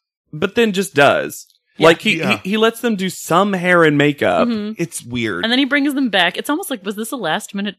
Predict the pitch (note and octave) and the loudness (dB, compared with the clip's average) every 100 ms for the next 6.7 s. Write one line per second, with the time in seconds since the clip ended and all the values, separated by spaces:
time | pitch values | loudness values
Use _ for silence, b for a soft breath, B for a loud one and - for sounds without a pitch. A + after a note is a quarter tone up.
0 | _ F#3 - D#3 F3 A3 D#4+ A#3+ E3 D#3+ | _ -12 -10 -10 -8 -6 -4 4 4 6
1 | E3 E3+ E3 E3+ B2+ B2+ - - D4+ - | 8 8 4 2 0 2 2 2 4 4
2 | - D#4+ C#3+ C#3+ C#3 B2 A#2+ - C4+ C#4 | 2 0 0 2 4 4 2 0 4 4
3 | D4+ D#4+ D#4+ D#4 D#4 D4 D4 D#4+ D4 D#4 | 4 0 2 0 0 0 -2 -2 -2 2
4 | D#4 F3+ F3+ D#3 D#3+ - A#2+ B2 B2+ A2 | 4 4 4 4 0 -2 -2 -2 0 0
5 | G2 - E2+ F2 - - A#2 - - C4 | 0 -2 -6 -6 -6 -6 -8 -8 -4 -2
6 | D#4 A#3 D#4+ D#3+ D3 D3+ | 2 2 0 -2 -4 -4